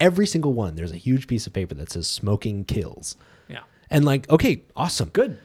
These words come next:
Speaker 1: Yeah, sweet. That's
Speaker 2: Put
Speaker 1: great.
Speaker 2: the restrictions on the companies themselves, not the consumers. My issue is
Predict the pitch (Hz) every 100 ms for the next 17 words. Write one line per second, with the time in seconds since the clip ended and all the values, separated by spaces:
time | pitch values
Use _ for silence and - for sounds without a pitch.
0 | _ - 151 - - 139 208 127 _ _
1 | _ - 117 - 135 165 262 - 196 196
2 | - 214 208 208 - _ 147 151 151 -
3 | 175 165 180 170 165 160 220 143 117 110
4 | 120 - _ _ _ _ - 131 135 131
5 | - - _ _ _ 139 139 127 - 131
6 | 107 - - - _ _ _ _ _ -
7 | 135 175 - 185 160 156 143